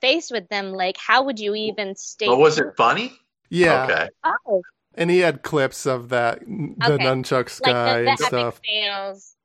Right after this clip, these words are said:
Speaker 1: Yeah.
Speaker 2: So
Speaker 3: Yeah.
Speaker 2: when you watched this video, you started to get, like, recommendations from YouTube about nunchuck videos?
Speaker 3: No, it was backwards because I made the joke about the liquor
Speaker 2: Oh,
Speaker 3: store.
Speaker 2: oh, right.
Speaker 3: Then I got recommended the YouTube video.
Speaker 2: I see. And that's how you found this video.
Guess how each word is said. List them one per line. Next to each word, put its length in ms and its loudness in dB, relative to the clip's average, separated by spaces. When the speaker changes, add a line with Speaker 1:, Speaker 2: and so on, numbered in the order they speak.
Speaker 1:
Yeah. 380 -6
Speaker 2:
So 120 4
Speaker 3:
Yeah. 60 0
Speaker 2:
when 140 -2
you 120 -2
watched 420 2
this 160 -8
video, 240 0
you 160 -2
started 380 0
to 60 -8
get, 200 -4
like, 220 -4
recommendations 760 -2
from 160 -14
YouTube 580 -4
about 360 0
nunchuck 440 -2
videos? 520 -2
Speaker 3:
No, 320 4
it 140 0
was 260 -2
backwards 680 0
because 340 -2
I 80 2
made 240 0
the 120 0
joke 360 -2
about 360 0
the 120 -2
liquor 300 -4
Speaker 2:
Oh, 40 -4
Speaker 3:
store. 460 4
Speaker 2:
oh, 240 2
right. 300 -4
Speaker 3:
Then 240 4
I 100 0
got 280 0
recommended 560 -2
the 120 -4
YouTube 400 0
video. 760 -4
Speaker 2:
I 180 2
see. 240 -4
And 80 -4
that's 180 -2
how 100 -2
you 120 -6
found 320 -4
this 180 -8
video. 460 -6